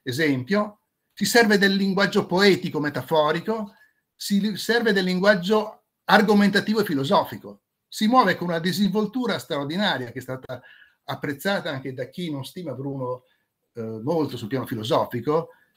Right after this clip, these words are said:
eh, mi riferisco alla Yeats, come una capacità di muoversi, eh, con estrema sicurezza da più piani. Ritorno al testo,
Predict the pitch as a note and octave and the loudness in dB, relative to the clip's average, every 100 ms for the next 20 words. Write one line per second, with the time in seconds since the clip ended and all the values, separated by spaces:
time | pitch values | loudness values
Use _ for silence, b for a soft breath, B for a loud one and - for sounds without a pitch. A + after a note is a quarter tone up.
0 | b - A2+ A2+ G#2 G2+ G2+ G2+ G2+ B2 | b -12 -8 -6 -6 -6 -6 -6 -6 -8
1 | A#2+ A#2+ A#2 A2+ A2 A2 G#2+ G#2+ b b | -6 -2 0 0 0 0 -2 -4 b b
2 | b B2 A#2+ B2+ C#3+ - A2 G#2+ A2 B2 | b 0 4 4 2 0 -2 0 0 -2
3 | A2 A#2 - - _ _ _ _ _ _ | -2 -6 -10 -14 _ _ _ _ _ _
4 | _ _ _ _ _ _ _ _ - A#3 | _ _ _ _ _ _ _ _ 4 6
5 | F#3+ F3+ F3+ _ - D#3+ E3 E3 - G3 | 8 6 0 _ -8 -4 0 0 2 2
6 | G3+ G3 G3+ A#3+ F#3 F#3 A3 A3+ A#3 - | 2 0 2 2 4 4 4 4 2 0
7 | F3+ E3 D3 C#3+ C3+ C3 F#3+ G3 F3 - | -4 0 0 0 -6 -2 0 2 0 -2
8 | - B3 F3 - B2+ A2+ A#2 A#2 G#2 - | -2 0 0 -4 -6 -8 -6 -10 -12 -12
9 | G2 G2 F2+ G2+ - _ _ _ _ _ | -12 -12 -12 -16 -18 _ _ _ _ _
10 | - F3+ A#3 G#3 F3 - G#2 G2+ - A2+ | -2 6 8 8 6 2 -4 -4 -6 -8
11 | - | -8